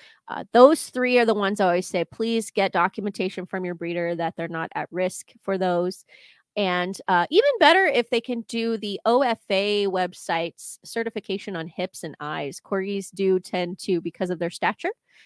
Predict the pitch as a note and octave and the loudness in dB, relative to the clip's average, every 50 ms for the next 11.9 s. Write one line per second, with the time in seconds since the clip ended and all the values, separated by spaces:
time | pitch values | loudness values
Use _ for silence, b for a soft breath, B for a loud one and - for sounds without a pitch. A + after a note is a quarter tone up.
0 | b b - - - - F#3 - G3+ G3 - - F#3+ F#3+ F#3+ F#3+ F#3 G3 G3 - | b b -10 -8 -4 -4 -2 -2 -2 -4 -2 0 0 0 2 0 -2 -4 -6 -8
1 | - - _ - D#3+ D#3 D3 E3+ D#3+ D#3 - - - D#3+ E3+ - - E3 D#3+ - | -14 -18 _ -8 -8 -6 -6 -8 -8 -8 -6 -2 -2 -2 -2 -4 -6 -8 -8 -8
2 | _ E3 F3 F#3+ - G3+ G3+ - - - - D3 D3+ - - - F3+ F#3+ F#3 - | _ -10 -10 -10 -10 -10 -12 -14 -16 -12 -10 -8 -8 -4 0 0 0 0 0 -2
3 | F3+ F3 - - F3+ E3+ F3 F3 F3 G3 - - b b b b b b b - | -4 -6 -4 -4 -4 -2 -2 -2 -4 -4 -8 -10 b b b b b b b -6
4 | D#3+ D#3 D3+ E3 - - - A#3+ A3 A3 A#3 A#3 A3 G3+ - - F#3+ F3+ F3 F3 | -4 -4 -4 -4 -8 -2 4 6 6 6 6 6 4 4 4 2 2 2 2 0
5 | E3 F#3+ G3 G3 G3 - - - F#3+ F#3 F#3 F#3 F#3 F3+ - - D#3+ D3+ D#3+ D#3+ | 2 4 2 2 2 -2 -6 -4 0 2 2 2 2 0 -2 -4 -4 -4 -2 -2
6 | D#3 C#3+ C#3+ D3 D3 G3 - - - - D#3 - - F3 - A3 A3+ A#3 A3+ A3+ | -2 -4 -4 -6 -8 -10 -14 -12 -6 -4 -2 -2 -2 -4 -6 -6 -4 -2 -2 -4
7 | - - - - _ _ _ _ _ _ _ _ _ G3+ G3+ - F#3+ - - - | -4 -8 -10 -14 _ _ _ _ _ _ _ _ _ 0 0 0 0 -2 2 6
8 | D4 D4 D#4 - - - - - - - - - F#3 F3+ F3 E3+ E3+ E3 D#3+ E3 | 8 8 8 8 4 -2 -10 -10 -12 -12 -8 -6 -4 -2 -2 -2 -2 -2 -2 -2
9 | F3 F#3+ - G3 F#3 - F3 E3+ - - - C#4 C#4 C4 C4+ C4 B3+ A3+ A3+ A3+ | -4 -4 -6 -6 -4 -2 -2 -2 -2 0 0 0 2 2 0 2 4 4 4 4
10 | A3+ A3 G#3+ A3 - - G#3+ G3 F#3+ F#3+ F#3 E3 D#3+ - E3+ D3+ - F#3+ A#3 C4+ | 2 -2 -2 -4 -4 -2 0 0 2 0 0 -4 -4 -4 -6 -6 -4 -4 2 4
11 | C#4+ C#4+ C#4+ C4+ - - C4+ B3 A3+ A3+ - - - A3 A3 G#3+ G#3+ G#3 | 6 6 6 6 4 2 0 0 0 -2 -6 -6 -4 -4 -2 -2 -4 -6